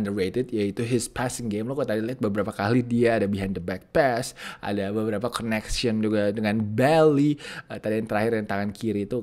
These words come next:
keren sih menurut gue sih passingnya sih. And yeah, he's shooting really well too, sepuluh dari enam belas,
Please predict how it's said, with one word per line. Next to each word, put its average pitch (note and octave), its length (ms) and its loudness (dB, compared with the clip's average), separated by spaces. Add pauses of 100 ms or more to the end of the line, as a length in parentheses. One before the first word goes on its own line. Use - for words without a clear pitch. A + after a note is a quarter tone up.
keren F#2 240 -2
sih F2 160 -8
menurut E2+ 240 -4
gue - 80 0
sih G#2 80 -4
passingnya - 560 4
sih. A#2 320 2 (320)
And B2 240 0
yeah, A#3+ 80 -2
he's G3+ 160 0
shooting D#3+ 320 0
really C3+ 160 4
well A#2 320 6
too, C#3 160 -2
sepuluh C3 320 0
dari A2+ 240 2
enam G#2+ 240 -2
belas, D3 480 0